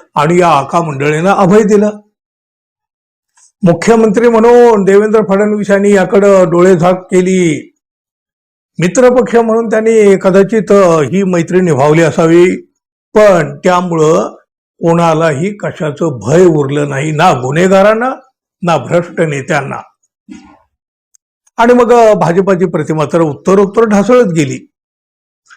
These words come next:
आणि आता तर काय हो, देवेंद्र फडणवीस हेच मोठे आका आहेत, असं प्रहार संघटनेचे बच्चू कडू यांनी म्हटलं हो.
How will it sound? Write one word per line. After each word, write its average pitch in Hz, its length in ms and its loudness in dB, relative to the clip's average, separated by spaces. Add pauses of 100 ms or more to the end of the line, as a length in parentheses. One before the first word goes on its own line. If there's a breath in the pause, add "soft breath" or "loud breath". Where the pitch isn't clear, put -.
(180 soft breath)
आणि 185 160 2
आता 180 260 0
तर 175 180 -4
काय 165 200 0
हो, 156 280 -2
देवेंद्र 170 480 -6
फडणवीस 202 400 -4
हेच 226 380 2
मोठे 214 360 -4
आका 190 300 0
आहेत, 160 340 0 (400 soft breath)
असं 175 560 2 (320)
प्रहार 180 260 0
संघटनेचे 190 920 -4
बच्चू 147 400 -8
कडू 190 180 0
यांनी 160 180 -2
म्हटलं 147 300 -4
हो. - 400 -2